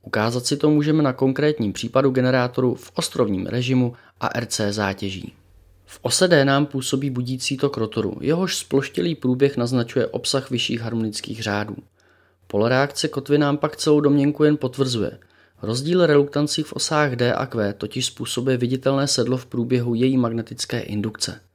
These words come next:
Efekt je dobře patrný srovnáním se základními harmonickými, ty jsou vyneseny červenou barvou. Na první pohled zde vidíme silné zkreslení třetí harmonickou.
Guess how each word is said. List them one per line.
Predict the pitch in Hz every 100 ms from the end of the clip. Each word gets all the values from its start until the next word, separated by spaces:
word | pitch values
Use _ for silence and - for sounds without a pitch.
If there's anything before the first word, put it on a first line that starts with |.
| _ _ _ _ -
Efekt | 123 170 -
je | 156
dobře | 147 151
patrný | 135 139 143 143
srovnáním | 131 127 131 127 127
se | 123
základními | 107 120 117 123 123 123
harmonickými, | 113 113 120 110 - 107 98 - _ _
ty | -
jsou | 98 110
vyneseny | 117 113 113 117 104
červenou | - 110 113 107 98
barvou. | 95 104 95 - _ _ -
Na | 147
první | 185 185 196
pohled | 180 165 165
zde | 151 151
vidíme | 135 139 143
silné | 143 135 127
zkreslení | 135 123 123 127 127
třetí | 123 113 - 120
harmonickou. | 107 110 110 - - -